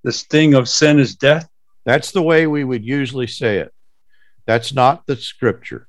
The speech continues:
Speaker 1: The sting of death is sin.
Speaker 2: That's backward, but that's the way Paul says it. That's precisely backward to the way we think.
Speaker 1: Death has its limits. Death is,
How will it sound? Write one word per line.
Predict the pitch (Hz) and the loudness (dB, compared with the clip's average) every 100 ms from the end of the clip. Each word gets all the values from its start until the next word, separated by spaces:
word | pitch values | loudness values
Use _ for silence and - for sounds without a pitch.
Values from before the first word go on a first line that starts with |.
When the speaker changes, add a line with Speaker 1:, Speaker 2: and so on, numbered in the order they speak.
| _ | _
Speaker 1:
The | 117 | -10
sting | - - 151 135 | -10 -4 0 0
of | 127 104 | 0 0
death | 131 123 123 | 0 0 -2
is | 101 - | -10 -10
sin. | - 120 107 98 _ _ _ _ _ _ - | -6 -6 -8 -14 _ _ _ _ _ _ -4
Speaker 2:
That's | 110 - | -2 -2
backward, | 131 131 151 156 87 - - | 2 4 4 -2 -6 -8 -8
but | 98 | -4
that's | 107 113 113 | 0 0 0
the | 117 | -2
way | 110 | -2
Paul | 98 113 104 | -2 -2 -2
says | 98 95 85 69 | -4 -6 -6 -8
it. | - - - - | -18 -20 -20 0
That's | 131 131 | 0 0
precisely | - 98 - 151 185 - 180 | -4 -4 4 4 4 2 -2
backward | 131 143 143 - 113 95 | 2 4 4 2 -4 -4
to | 101 | -4
the | 95 | -2
way | 101 98 | 0 0
we | 87 80 | 0 -2
think. | - 78 62 _ _ _ _ _ 143 113 | -6 -10 -10 _ _ _ _ _ -4 4
Speaker 1:
Death | 156 165 - - _ _ _ | 4 4 0 -14 _ _ _
has | 151 147 | 2 2
its | 135 - | 0 -2
limits. | 127 117 113 - - - - _ _ _ - | -2 -2 -4 -14 -20 -20 -20 _ _ _ 2
Death | 165 160 | 2 4
is, | 143 127 - - - _ | 2 0 -4 -10 -14 _